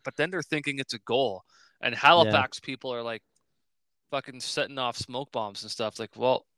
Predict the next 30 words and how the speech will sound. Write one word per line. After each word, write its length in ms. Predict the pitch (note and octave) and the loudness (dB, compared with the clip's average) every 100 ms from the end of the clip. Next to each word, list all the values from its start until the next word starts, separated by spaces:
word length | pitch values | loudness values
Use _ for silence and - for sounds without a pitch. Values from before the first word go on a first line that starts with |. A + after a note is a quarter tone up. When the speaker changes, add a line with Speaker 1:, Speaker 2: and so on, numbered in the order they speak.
| _ | _
Speaker 1:
why 180 | A#2+ C3+ | 2 4
are 40 | |
you 120 | D#3+ | 4
doing 220 | C#3+ E3+ A#2+ | 2 0 0
that? 140 | G2 | -4
Did 160 | A2 G#2 | -4 -4
you 80 | A2 | 2
guys 260 | A#2 A2+ | 4 2
not 260 | A2+ A2+ - - | 2 2 2 -2
hear 380 | - A#2+ A#2+ | -6 -4 -4
the 100 | A#2 | -6
whistle?" 480 | G2 A#2+ - F#3+ G3 | 0 2 4 4 4
Like, 160 | C#3+ - _ - _ _ - | 2 0 _ -20 _ _ 4
the 120 | C#3+ | 6
whistle 440 | C3 C#3 D#3+ - C#3+ | 8 8 8 6 2
clearly 380 | - D3+ C#3 B2+ | 2 0 2 0
went. 280 | B2+ A2+ C#3+ | 0 0 6
Speaker 2:
I 40 | |
mean, 280 | C#3 C#3 - - - - | 8 8 6 -6 -12 4
well, 180 | F#3 | 8
yeah, 180 | F#3+ D#3 | 12 12
maybe 320 | C3+ F#3+ F#3+ | 12 10 10
they 120 | E3+ C#3 | 8 6
didn't. 480 | A2 G#2 B2 - - | 2 0 -4 -8 -6
And 160 | B2 A#2 | 0 2
I 20 | |
mean, 160 | A#2+ B2 | 2 2
who 140 | B2 B2 | 2 2
knows? 380 | G2 G2 G#2+ - | 2 -2 -6 4
Speaker 1:
But 280 | G#3 F3 | 6 6